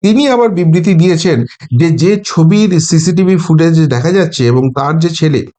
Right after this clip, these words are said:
সেই দুজন কিন্তু এক ব্যক্তি নন। কিন্তু পরবর্তীকালে মুম্বাই পুলিশ ইনভেস্টিগেশন করেন এবং সইফ আলী খানের বাড়ি থেকে যেসব, আহ, এভিডেন্স কালেক্ট করেন, সেখানে নাকি ফিঙ্গারপ্রিন্ট পাওয়া গেছে এবং তদন্ত ক্রমশ এগোতে থাকে। এবং সেই তদন্তে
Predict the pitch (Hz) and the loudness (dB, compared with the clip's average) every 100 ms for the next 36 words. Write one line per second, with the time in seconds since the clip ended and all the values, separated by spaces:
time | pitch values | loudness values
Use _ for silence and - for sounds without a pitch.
0 | _ _ _ - 262 240 170 160 202 185 | _ _ _ -4 -2 -2 0 0 0 -2
1 | 175 220 160 123 127 127 - 143 110 - | -2 -2 -2 -2 -4 -4 -2 -2 -2 -6
2 | _ _ _ _ - 214 233 185 185 190 | _ _ _ _ -4 -2 0 -2 -2 -2
3 | 202 202 208 196 165 170 170 165 170 170 | -2 -2 0 0 2 2 0 0 0 0
4 | 151 147 - 143 151 160 147 185 165 147 | 0 0 -2 -2 -2 0 -2 -2 -2 0
5 | 139 127 123 120 120 135 147 139 139 135 | 0 0 0 0 -2 -2 0 -2 -2 -2
6 | 123 117 120 127 127 113 120 131 117 - | -2 -2 -2 -2 0 0 0 -2 -4 -6
7 | _ _ 104 101 101 104 - _ 151 254 | _ _ -6 -6 -4 -8 -10 _ -2 0
8 | 247 131 - 120 - - 151 180 175 156 | 0 -2 -4 -12 -12 -6 -4 -4 -2 -2
9 | 220 233 156 156 165 151 185 165 135 131 | -2 -4 -4 -2 -2 -2 -4 -2 -2 -2
10 | 127 135 131 107 110 113 113 190 196 _ | -2 -2 -2 -2 -2 -2 -2 -6 -10 _
11 | 233 269 240 139 143 165 175 180 143 139 | -2 0 -2 -2 0 0 -2 -2 -2 0
12 | 139 - 113 107 107 110 107 90 - - | 0 -2 -2 -2 -2 -4 -6 -8 -12 -20
13 | _ _ 180 226 226 233 247 160 165 247 | _ _ -2 -2 0 -2 0 -2 0 0
14 | - 147 | 0 -2